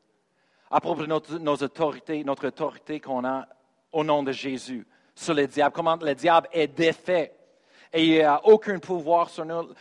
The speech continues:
Laissons, sauf que si on le laisse d'avoir le pouvoir dans nos vies.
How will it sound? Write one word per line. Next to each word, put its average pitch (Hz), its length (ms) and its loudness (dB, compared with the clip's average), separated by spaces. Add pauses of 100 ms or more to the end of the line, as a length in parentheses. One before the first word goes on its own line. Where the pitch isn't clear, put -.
(180)
Laissons, 170 540 0 (480)
sauf 226 300 2
que 175 80 -6
si 208 280 -8
on 165 120 -2
le 143 100 2
laisse - 560 -4 (360)
d'avoir 131 320 -2
le 123 80 -2
pouvoir 127 360 -4
dans 120 180 -4
nos 110 160 -12
vies. 151 200 -14